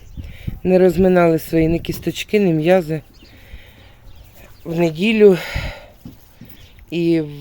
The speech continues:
понеділок вчора. Тому вирішила ненадовго випустити.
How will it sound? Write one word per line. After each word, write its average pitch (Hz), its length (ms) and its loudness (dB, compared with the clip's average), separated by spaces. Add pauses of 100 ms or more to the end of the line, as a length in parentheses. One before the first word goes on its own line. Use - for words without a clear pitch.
(560)
понеділок 160 580 -2
вчора. 170 460 -4 (960)
Тому 190 320 0 (480)
вирішила 262 600 4
ненадовго 220 600 6
випустити. 196 720 -2